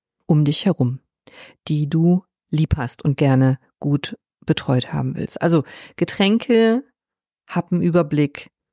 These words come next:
gute Getränke, kühlende Getränke, am besten Wasser.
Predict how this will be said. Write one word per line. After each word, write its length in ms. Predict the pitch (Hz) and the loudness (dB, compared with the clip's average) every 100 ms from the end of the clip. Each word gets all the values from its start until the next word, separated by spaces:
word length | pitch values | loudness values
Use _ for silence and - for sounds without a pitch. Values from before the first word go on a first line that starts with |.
| _ | _
gute 280 | - 180 185 | -2 0 0
Getränke, 540 | 156 - 147 151 165 | -2 -2 0 0 0
kühlende 500 | 143 - 175 165 160 | -4 0 4 4 4
Getränke, 580 | 147 - - 147 147 - | 0 -2 0 0 0 -4
am 100 | 143 | -4
besten 500 | 139 143 - 143 139 - | -2 -2 -2 -4 -4 -4
Wasser. 340 | - 135 - | -8 -6 -6